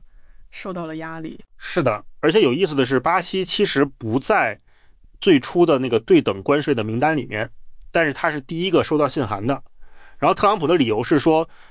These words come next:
Speaker 2: 巴西处理博索纳罗的方式是一个国际耻辱，同时也是想要对金砖国家发出一个警告，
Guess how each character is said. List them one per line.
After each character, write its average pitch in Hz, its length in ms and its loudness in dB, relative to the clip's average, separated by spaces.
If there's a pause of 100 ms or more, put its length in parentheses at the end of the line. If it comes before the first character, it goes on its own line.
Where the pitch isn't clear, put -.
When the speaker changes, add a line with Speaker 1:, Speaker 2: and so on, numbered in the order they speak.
Speaker 2:
巴 190 220 2
西 190 300 -6
处 180 340 2
理 104 180 -4
博 127 280 -2
索 135 160 -2
纳 139 180 0
罗 117 120 0
的 143 120 0
方 180 300 0
式 147 300 -2 (340)
是 156 200 2
一 147 80 6
个 156 120 4
国 127 180 -2
际 165 140 -4
耻 - 200 -2
辱， 160 240 2 (360)
同 170 200 2
时 165 200 2
也 135 120 4
是 170 160 0
想 110 220 -4
要 131 160 2
对 139 220 4
金 175 260 0
砖 170 220 2
国 123 160 2
家 143 180 0
发 160 220 0
出 151 160 -6
一 139 100 2
个 156 100 0
警 98 240 -10
告， 156 240 2